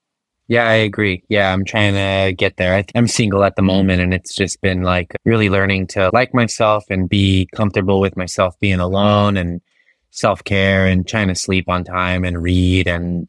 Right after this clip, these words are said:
you know, if I'm gonna just lay around, I might as well spend that time bettering myself. It's a struggle, but I'm trying. I think that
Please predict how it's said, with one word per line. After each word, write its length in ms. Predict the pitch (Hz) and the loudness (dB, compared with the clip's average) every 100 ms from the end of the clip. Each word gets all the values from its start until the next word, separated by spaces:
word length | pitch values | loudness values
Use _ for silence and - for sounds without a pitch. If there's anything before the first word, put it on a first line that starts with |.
| - | -2
you 100 | 127 | 0
know, 160 | 120 104 | 2 0
if 140 | 101 | 0
I'm 100 | 113 | 0
gonna 160 | 113 107 | 0 0
just 220 | 107 - | -2 -2
lay 160 | 110 104 | 0 2
around, 300 | 98 98 98 | 2 2 2
I 60 | |
might 180 | 95 95 | 0 -2
as 120 | 95 | -2
well 120 | 95 | -4
spend 260 | - 98 95 | -4 -4 -2
that 140 | 92 | -2
time 280 | 95 92 92 | -2 -2 0
bettering 400 | 90 90 92 90 | 0 0 -2 -4
myself. 540 | 87 - 92 87 90 _ _ _ _ - | -10 -12 -6 -6 -6 _ _ _ _ -8
It's 160 | 143 - | -6 -4
a 60 | 127 | -4
struggle, 500 | - 104 101 107 - | 0 0 0 -4 -2
but 140 | 107 | 0
I'm 180 | 104 101 | 0 -2
trying. 460 | - 104 101 101 98 _ - | -4 -2 2 0 -2 _ -4
I 140 | 117 | -2
think 280 | 135 113 - | 0 -2 2
that 200 | 104 | 0